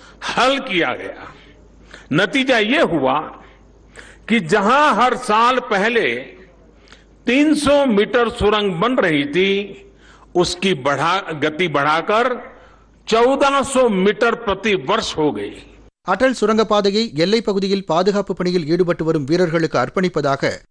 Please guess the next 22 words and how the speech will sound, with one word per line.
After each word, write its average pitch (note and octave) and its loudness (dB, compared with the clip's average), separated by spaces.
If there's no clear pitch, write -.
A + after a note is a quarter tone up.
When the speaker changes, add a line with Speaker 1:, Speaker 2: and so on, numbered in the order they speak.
Speaker 2:
நிகழ்ச்சியில் A#3+ 0
பேசிய F#3+ 0
பாதுகாப்புத்துறை F#3+ 0
அமைச்சர் D3 -2
ராஜ்நாத் F3+ -2
சிங் E3+ -8
கூறினார். B2 -4
திட்டமிட்டபடி G#3 2
ஒதுக்கப்பட்ட F3+ -2
நிதியில் D3+ 0
அடல் A3 0
சுரங்கப்பாதையை G3 -2
எல்லை F3+ 0
சாலைகள் F#3+ 0
கட்டமைப்பு F3+ -2
நிறுவனம் D#3+ -2
கட்டி E3 -4
முடித்துள்ளதற்கு D3 -2
அப்போது G#3 2
அமைச்சர் F3 0
பாராட்டு F3+ -2
தெரிவித்தார். A#2+ -4